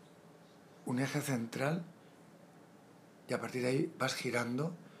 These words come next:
y vas ocupando otros ámbitos de tu vida cada vez más lejanos a ese centro,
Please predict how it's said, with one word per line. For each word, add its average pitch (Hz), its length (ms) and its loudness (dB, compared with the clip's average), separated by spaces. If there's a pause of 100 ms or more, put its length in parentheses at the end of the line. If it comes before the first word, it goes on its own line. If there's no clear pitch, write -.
(200)
y - 60 -10
vas 120 160 -2
ocupando 123 400 -4
otros 123 220 -4
ámbitos 120 300 -6
de 110 60 -6
tu - 120 -8
vida 110 320 -8 (320)
cada 117 200 -2
vez 120 200 -4 (480)
más 120 640 -2 (400)
lejanos 120 580 0
a - 20 -2
ese 113 160 -4
centro, - 480 -8